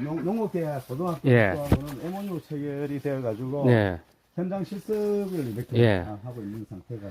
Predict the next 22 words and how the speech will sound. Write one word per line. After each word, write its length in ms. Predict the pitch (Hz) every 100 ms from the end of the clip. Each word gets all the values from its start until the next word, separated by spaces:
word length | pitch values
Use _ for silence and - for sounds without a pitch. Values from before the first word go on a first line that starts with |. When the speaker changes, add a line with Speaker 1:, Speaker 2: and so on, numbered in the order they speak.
| -
Speaker 1:
되고요. 420 | 104 90 82 113 139 _ _ _ - -
자, 100 | 143
이 120 | 208
품종이 480 | 226 233 233 226 170
이제 260 | 127 123 113
대만에서 440 | 120 156 170 135
들어오는 420 | - 113 113 113 104
Speaker 2:
대만에서 600 | 110 110 120 120 98 95
들어온. 360 | 98 101 101 104 - - - -
Speaker 1:
석가모니 380 | 175 190 180 160
두상처럼 560 | 156 175 170 - 147 143
생겼다 360 | 139 139 131
해서 380 | 131 127 - 156
저쪽에 320 | 117 170 180 226
Speaker 2:
예. 140 | 214
Speaker 1:
보면은 320 | 170 160 151 151
석가모니 440 | 180 175 175 147
두상처럼 400 | 160 165 147 127
생긴 300 | - 127 117
과일이죠. 460 | 107 110 107 95 92
저쪽에. 240 | - 110 101 - - _ _
Speaker 2:
아, 420 | 113 123 135 139